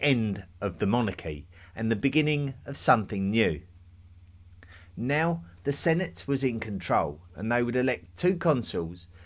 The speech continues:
to act as heads of state, and these consuls would be replaced annually. This was the beginning of what we would call the Roman Republic, and this would be the way that Rome was ruled for almost five hundred years.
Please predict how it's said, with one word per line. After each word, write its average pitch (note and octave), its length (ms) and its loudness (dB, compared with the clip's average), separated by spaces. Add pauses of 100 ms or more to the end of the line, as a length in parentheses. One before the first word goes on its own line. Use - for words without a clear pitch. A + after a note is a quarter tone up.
(120)
to - 160 -8
act - 280 -2
as A#2 160 -4
heads - 340 0
of A2 120 -2
state, - 580 -4 (340)
and G2 140 -2
these D#3+ 240 2
consuls A2+ 680 -2
would C3 220 -2
be A#2+ 160 2
replaced G#2+ 640 -2 (100)
annually. F2 560 -4 (1400)
This E3+ 240 2
was G3+ 160 -2
the F#3+ 80 -2
beginning B2 420 0
of G#2 160 -2
what A#2 200 0
we C3+ 120 2
would C3 180 -2
call G#2+ 180 0
the A#2 140 0
Roman A2+ 460 2
Republic, F2 720 -4 (280)
and A#2 160 -2
this C3+ 160 -2
would F3 140 0
be D3+ 140 4
the A2 100 0
way G#2 240 4
that G2+ 160 -2
Rome A2+ 460 2 (260)
was A2+ 180 -2
ruled C#3 460 4 (200)
for - 160 -4
almost A2 580 -2 (160)
five G#2 480 0
hundred E2 520 -6
years. D#2+ 400 -4